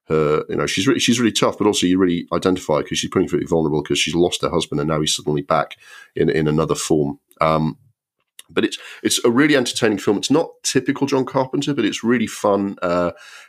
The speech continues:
it's almost like a, a road movie almo-, and, and a romantic comedy. It's really moving at times, also very exciting. There's some great ending. The music's terrific, as you'd expect in a John Carpenter film, although someone else did the score. Um, I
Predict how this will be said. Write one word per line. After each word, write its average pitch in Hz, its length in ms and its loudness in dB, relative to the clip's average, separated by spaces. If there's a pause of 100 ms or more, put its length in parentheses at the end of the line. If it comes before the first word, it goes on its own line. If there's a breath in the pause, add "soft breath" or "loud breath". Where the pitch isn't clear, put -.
(140 loud breath)
it's 101 160 0
almost 131 280 2
like 101 280 2
a, 85 260 2
a 87 60 2
road 104 320 4
movie 78 420 -2
almo-, 90 240 2
and, 87 120 -2
and - 140 -2
a 85 60 -2
romantic 82 480 -2
comedy. 78 460 0
It's - 160 -8
really 120 180 2
moving 90 240 2
at - 80 -2
times, 85 240 -2
also 87 180 -2
very 80 200 0
exciting. 95 400 0
There's 78 120 -4
some 78 120 -6
great 78 180 -2
ending. 82 320 -2 (360 loud breath)
The 82 60 -2
music's 95 440 2
terrific, 90 420 0
as 82 100 -2
you'd 78 120 -2
expect - 360 -2
in 80 80 -6
a 78 40 -8
John 80 180 0
Carpenter - 380 -2
film, 87 240 0
although 80 160 -2
someone 80 320 -2
else 80 160 -4
did 78 180 -6
the - 60 -12
score. 92 320 2 (520 loud breath)
Um, 87 300 0 (440 soft breath)
I 117 120 4